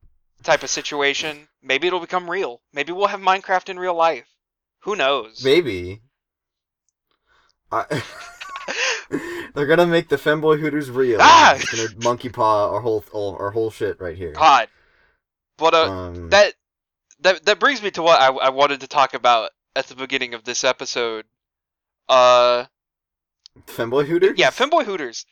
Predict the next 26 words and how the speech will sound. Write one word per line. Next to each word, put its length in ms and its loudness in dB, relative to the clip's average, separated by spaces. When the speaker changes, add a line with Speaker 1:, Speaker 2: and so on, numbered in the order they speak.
Speaker 1:
Uh, 320 4
shout 240 4
out, 220 4
<laughs> 340 -10
shout 320 -2
out 140 -2
Femboy 320 -8
Hooters. 240 -10
But 120 -8
no, 220 2
um, 340 2
I, 200 6
I 80 6
made 160 6
a 40 2
tweet 280 -2
saying 220 2
that 100 6
I 60 8
w-, 260 -2
what 140 2
I 60 6
wanted 240 0
to 60 -20
talk 240 2
about 400 0